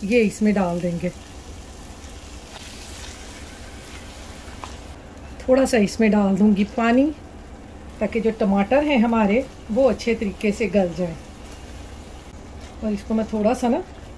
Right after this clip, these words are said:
cover करके पका लूँगी, दूँगी थोड़ा सा cover। तो यहाँ पर देखें जी मसाले को मैंने अच्छी तरह से टमाटर डालकर पका लिया है। ये देखें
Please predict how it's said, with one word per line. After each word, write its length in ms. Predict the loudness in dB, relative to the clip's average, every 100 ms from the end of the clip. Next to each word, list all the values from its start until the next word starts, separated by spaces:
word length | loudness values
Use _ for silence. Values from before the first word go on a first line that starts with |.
| -16 -6 2
cover 220 | 4 4
करके 280 | 2 2 -2
पका 300 | 2 2 4
लूँगी, 380 | 4 2 2 -6 -12 -16 -16 -6
दूँगी 220 | 0 0 0
थोड़ा 220 | 0 4
सा 220 | 6 4
cover। 300 | 2 2 2 0 -10 -16 -18 -18 -18 -16 -16 -16 -16 -16 -16 -16 -14 -16 -14 0
तो 60 | 2
यहाँ 320 | 4 2 4
पर 140 | 4
देखें 360 | 4 2 4 2
जी 240 | 0 -4 -6 -12 -16 -16 -16 -16 -2
मसाले 480 | -2 0 0 4 4
को 120 | 4
मैंने 260 | 4 6 4
अच्छी 240 | 2 0 2
तरह 260 | 4 4
से 260 | 4 2 0 -2 -14 -16 -16 -16 -16 -16 -16 -16 -2
टमाटर 380 | 2 4 6 4
डालकर 420 | 4 4 4 2 0
पका 320 | 0 2 2
लिया 280 | 4 4 4
है। 200 | 4 0 -4 -8 0
ये 160 | 2
देखें 260 | 2 2 0